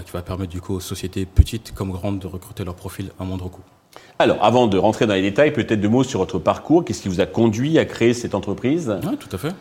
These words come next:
Speaker 1: Alors, je suis ingénieur en génie industriel de formation. Euh, tout de suite après la fin de mes études, je me suis orienté vers un recru-, vers le, la partie recrutement,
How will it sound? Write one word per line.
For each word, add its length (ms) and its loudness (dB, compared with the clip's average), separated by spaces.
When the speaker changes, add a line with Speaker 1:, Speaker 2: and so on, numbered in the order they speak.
Speaker 1:
Alors, 240 -6
je 80 -8
suis 280 -6
ingénieur 640 -4
en 80 -8
génie 200 -6
industriel 380 -6
de 60 -6
formation. 400 -8
Euh, 140 -10
tout 100 -4
de 60 -4
suite 140 -6
après 500 0
la 80 -6
fin 160 -10
de 40 -6
mes 140 -6
études, 240 -8
je 80 -8
me 60 -8
suis 160 -8
orienté 420 -8
vers 140 -8
un 80 -10
recru-, 400 -8
vers 280 -8
le, 180 -6
la 100 -8
partie 240 -12
recrutement, 460 -8